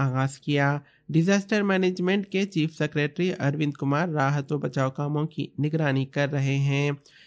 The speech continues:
एक सरकारी प्रेस रिलीज के मुताबिक अरविंद कुमार, नगर कर्नूल जिला कलेक्टर बी संतोष और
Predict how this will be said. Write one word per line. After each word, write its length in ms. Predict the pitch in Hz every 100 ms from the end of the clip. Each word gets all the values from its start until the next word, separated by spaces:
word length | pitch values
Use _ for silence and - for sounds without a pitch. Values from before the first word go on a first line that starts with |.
| _
एक 100 | 170
सरकारी 440 | - 160 160 156 160 -
प्रेस 280 | 143 143 147
रिलीज 300 | 147 151 -
के 120 | 151
मुताबिक 640 | 156 156 151 170 180 175 - 139 - 143
अरविंद 320 | 151 165 160
कुमार, 500 | 160 156 165 220 - _ _ -
नगर 300 | 165 180 202
कर्नूल 320 | 196 196 196 180
जिला 240 | 165 170
कलेक्टर 420 | 165 156 156 170 170
बी 180 | 147 147
संतोष 480 | 151 143 156 165
और 140 | 170